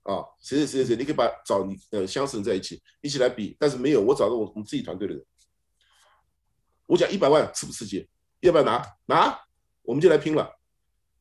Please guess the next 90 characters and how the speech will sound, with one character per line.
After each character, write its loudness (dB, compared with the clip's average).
OK， 2
这 0
个 6
秘 2
密 2
我 4
今 -2
天 4
第 -8
一 -2
次 -6
公 -6
开 2
啊， 2
我 -2
们 -2
团 0
队 2
很 0
多 4
人 4
知 -6
道， 6
我 4
今 2
天 -2
网 2
上 2
这 0
么 -2
多 4
人， 4
我 -2
第 -10
一 -10
次 -12
公 -6
开 -4
啊。 -6
我 2
告 8
诉 0
你， 0
直 -8
销 6
啊， 4
我 -2
们 -2
讲 4
起 2
来 8
是 0
人 -2
家 4
上 -2
线， -10
我 -2
们 -2
真 2
的 -4
不 -8
是， -6
我 0
们 2
没 4
有 6
资 -2
格 4
指 -2
挥 -6
任 -4
何 -8
人。 -10
如 -2
果 -6
比 4
方 8
说， 4
David， 8
如 -2
果 2
你 0
是 -4
我 -2
们 -6
团 -4
队 6
的 8
伙 2
伴， 0